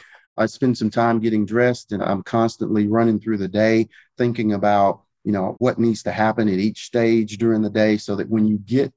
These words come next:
to that point in the day, it's not a surprise to you, you've kind of thought about how things need to operate and how it needs to go. And it provides clarity in that moment. So, like I said, the first thing you have to do is spend some time with yourself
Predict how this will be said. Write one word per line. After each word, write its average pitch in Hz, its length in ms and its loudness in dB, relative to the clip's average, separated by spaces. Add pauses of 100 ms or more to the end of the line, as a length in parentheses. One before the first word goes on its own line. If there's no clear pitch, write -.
to 107 140 -4
that 110 200 2
point 117 300 2
in 101 100 -2
the 98 80 -4
day, 104 320 0 (320)
it's - 140 -10
not 107 180 0
a 92 40 -6
surprise 107 640 0
to 135 120 -2
you, 147 200 0 (320)
you've 123 160 -2
kind 120 160 0
of 95 100 -4
thought 113 240 2
about 107 320 0
how 110 200 0
things 110 420 0
need 104 220 0
to - 100 -8
operate 110 480 -2
and 90 80 -10
how 104 160 0
it - 80 -4
needs 104 260 -2
to - 80 -10
go. 117 360 0 (260)
And 127 140 2
it 123 80 -4
provides 131 460 0
clarity 113 760 -2
in 113 160 -2
that 101 200 0
moment. 101 380 0 (280)
So, 117 440 2 (200)
like 156 140 -2
I - 40 -18
said, 143 220 0
the 113 80 0
first 165 300 -2
thing 135 160 0
you 123 80 2
have 117 160 0
to - 60 -20
do 110 80 -2
is 110 80 -4
spend 123 220 -4
some - 120 -12
time 123 200 0
with 123 160 -6
yourself 104 440 -2